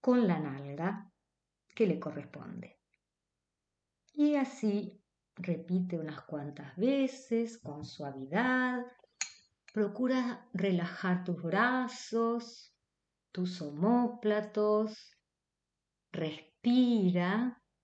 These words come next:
Suelta el aire, haz el movimiento suave. Y ahora déjalo y con mucha suavidad ponte de pie. Y descansa de pie.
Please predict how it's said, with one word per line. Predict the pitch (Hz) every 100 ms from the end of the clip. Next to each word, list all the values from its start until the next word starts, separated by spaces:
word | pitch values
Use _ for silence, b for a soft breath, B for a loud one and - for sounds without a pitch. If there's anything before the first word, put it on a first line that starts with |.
| _ _ _ _ _ _ _ _ _
Suelta | - - 170 180 202 185 180
el | 147 151
aire, | 202 226 233 233 233 220 208
haz | 185 180
el | 165
movimiento | 160 151 147 156 160 151 143
suave. | - 202 226 240 233 226 214 220 226 _ _ _ _ _ _ _ _ _ _ _ _ _ _ _ _
Y | 370
ahora | 349 320 240
déjalo | 180 175 156 135 170 226 233 240 - _ _ _ _
y | 208 185
con | 214 240
mucha | 311 349
suavidad | - 220 180 180 220 220
ponte | - 196 190 180
de | 156 151
pie. | - 139 147 180 _ _ _ _ _ _ _ _ _ _ _ _ _ _ _ _ _ -
Y | 294
descansa | 302 285 - 302 311 - 269
de | 180
pie. | 160 - 156 -